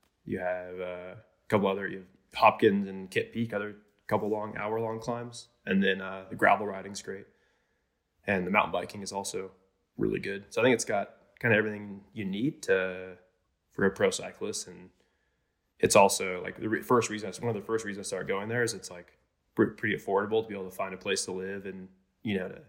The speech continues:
to exist. <laughs> And now we, you know, we own a house there, so it's quite easy to, to bounce down and just jump in and start training. So, um, yeah, just kinda fell in love with it. Now for me, it's just as much as, as a home as Utah is, you know?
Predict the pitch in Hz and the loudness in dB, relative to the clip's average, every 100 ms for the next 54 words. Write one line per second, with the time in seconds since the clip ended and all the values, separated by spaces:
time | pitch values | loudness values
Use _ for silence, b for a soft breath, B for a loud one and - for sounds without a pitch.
0 | _ _ _ _ - 95 98 110 113 - | _ _ _ _ 0 0 4 4 4 -2
1 | _ - - - _ _ _ - 107 98 | _ -12 -12 -14 _ _ _ 4 8 8
2 | 87 87 - 104 92 92 92 - - - | 6 0 -10 -8 -6 -6 -6 -6 -4 -4
3 | 98 92 - 95 - - 92 95 95 92 | -2 -4 -4 -12 -14 -6 -4 -4 -6 -10
4 | 95 - - 98 92 - 92 95 95 95 | -12 -12 -4 -2 0 -2 -6 -6 -10 -14
5 | - - 117 - 92 98 95 95 98 - | -16 -18 -10 -6 -6 -8 -14 -14 -16 -16
6 | - 98 - 101 101 101 - 101 98 _ | -14 -14 -8 -8 -8 -12 -12 -12 -14 _
7 | _ _ _ _ _ - 95 92 90 92 | _ _ _ _ _ 0 0 0 -8 -18
8 | - - 107 110 120 107 95 - - 107 | 2 6 6 6 2 0 -2 -10 -2 0
9 | 95 101 104 104 107 104 104 101 104 101 | 0 -2 -2 -2 -2 -10 -10 -8 -6 -6
10 | - - _ _ - 120 104 101 - 95 | -8 -10 _ _ 0 0 2 -4 -6 -14
11 | - 98 101 107 104 104 98 - 110 107 | -14 -6 -4 -2 -4 -6 -10 -8 -8 -8
12 | 98 95 98 - _ - 101 | -6 -6 -10 -12 _ -6 -6